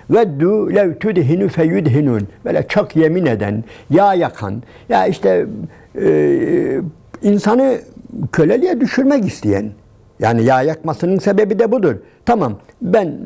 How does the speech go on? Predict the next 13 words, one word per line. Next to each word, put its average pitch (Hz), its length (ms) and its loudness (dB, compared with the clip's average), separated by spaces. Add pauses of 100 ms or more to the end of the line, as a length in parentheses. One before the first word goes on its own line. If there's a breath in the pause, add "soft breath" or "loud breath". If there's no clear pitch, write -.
senin 170 320 2
Rabbini 160 480 0
biraz 151 240 2
şöyle 147 260 2
şöyle 123 260 0
kabul 131 280 -2
edeyim 220 300 2 (160 loud breath)
ama 147 240 0
sen 160 280 0
de 139 100 2
bizim 143 340 0 (300 loud breath)
ilahlarımızı 127 720 2
kabullen." 156 720 0